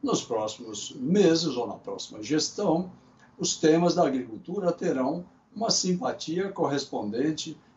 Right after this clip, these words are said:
a esse apoio e envolvimento, não só junto à,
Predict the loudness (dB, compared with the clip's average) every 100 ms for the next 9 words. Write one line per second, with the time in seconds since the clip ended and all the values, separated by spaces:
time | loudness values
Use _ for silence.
0 | -2 2 6 6 4 6 8 8 4 -2
1 | -8 -4 4 6 8 8 6 2 2 0
2 | 0 -2 -2 -6 -14 _ _ _ _ -2
3 | 0 0 2 2 2 -2 -2 -2 -10 -14
4 | -18 _ _ _ 4 6 6 0